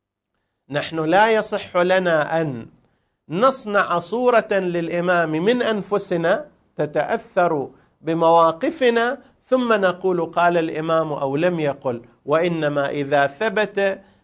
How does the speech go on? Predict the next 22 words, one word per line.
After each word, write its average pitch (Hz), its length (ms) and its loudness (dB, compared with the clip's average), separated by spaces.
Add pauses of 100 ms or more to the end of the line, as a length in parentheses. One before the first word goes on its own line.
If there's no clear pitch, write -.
من 147 180 -4
الناحية 147 760 0
السندية 175 1000 -2 (320)
ونقل 185 840 2
في 165 140 -8
الكتب 175 800 -4 (340)
أن 160 240 -2
الإمام 160 600 2
ع-، 147 120 -2
بطريق 156 720 -2
معتبر 147 840 0 (360)
أن 160 260 -4
الإمام 196 880 2 (280)
قد 165 200 -4
قال 247 360 4
هذا 196 360 4
الكلام، 165 640 -2 (240)
فله 247 460 0
توجيه 190 540 -2
ومعان 165 1080 -2 (220)
كثيرة 254 560 -2
جدًا. 165 680 -6